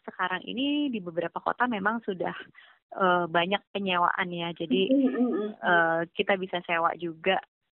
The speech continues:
Speaker 1: Eh, dan memang yang perlu dipastikan itu,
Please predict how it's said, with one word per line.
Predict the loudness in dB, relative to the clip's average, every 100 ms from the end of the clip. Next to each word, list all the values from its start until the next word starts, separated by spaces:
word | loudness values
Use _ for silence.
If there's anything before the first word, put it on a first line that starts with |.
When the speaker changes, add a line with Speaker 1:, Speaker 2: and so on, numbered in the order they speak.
| _ _ _ _ _ _
Speaker 1:
Eh, | -2 2 2 2
dan | 0 0
memang | -2 0 -2
yang | -4
perlu | -6 -6
dipastikan | -6 -8 -6 -6 -6 -8 0 0 0
itu, | -6 0